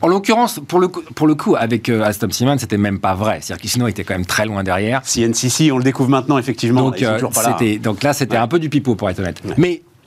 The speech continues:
Speaker 1: ceci dit, l'argument n'est p-, est, est plus vrai dans d'autres industries. Et c'est pour ça qu'à mon avis, il faut faire, euh, là, là, une distinction assez forte,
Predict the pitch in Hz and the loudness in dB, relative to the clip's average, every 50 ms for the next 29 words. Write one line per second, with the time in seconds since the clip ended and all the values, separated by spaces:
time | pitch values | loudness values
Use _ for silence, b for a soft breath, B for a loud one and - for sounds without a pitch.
0 | _ _ _ - - _ _ - - - - 160 143 196 226 254 185 170 170 147 | _ _ _ -20 -20 _ _ -12 -4 0 2 2 4 4 4 4 4 4 0 0
1 | 147 147 175 190 240 262 214 147 139 113 - - - 127 123 120 110 107 117 - | -2 0 0 2 2 2 2 2 0 0 -2 -4 -4 -2 0 0 0 -2 -2 -2
2 | 123 120 110 98 - 120 120 101 - 208 170 135 131 156 127 123 113 131 135 - | 0 0 0 0 0 0 0 2 4 2 2 2 2 0 2 2 0 0 0 -2
3 | - 82 - - - - _ _ _ - B B B B B 123 110 - 139 147 | -4 -6 -8 -12 -18 -20 _ _ _ -16 B B B B B -4 -2 -2 -2 -2
4 | 143 233 220 208 170 156 147 151 156 190 240 196 151 - - 139 117 - - 139 | -4 -4 -4 -2 -2 -2 -2 -2 -2 -2 0 -2 -2 0 -2 -2 -2 0 0 0
5 | 139 131 120 117 110 107 101 127 143 139 135 127 120 131 - 147 135 - - 151 | 0 0 0 0 -2 -2 -2 0 0 0 0 0 0 -2 -2 -2 -4 -2 -2 0
6 | 131 120 - - 117 - - 226 220 - - - - | 0 0 0 -2 -2 0 0 0 0 -2 -8 -12 -14